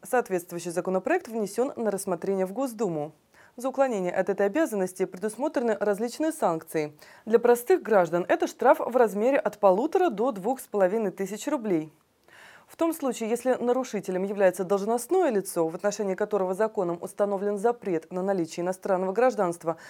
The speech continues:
наказание будет намного серьезнее.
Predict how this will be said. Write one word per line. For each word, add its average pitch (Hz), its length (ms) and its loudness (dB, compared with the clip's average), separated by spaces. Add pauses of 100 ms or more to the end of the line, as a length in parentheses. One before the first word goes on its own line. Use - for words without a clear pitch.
(120)
наказание 240 500 2
будет 262 360 -6
намного 220 460 -2
серьезнее. 160 680 -4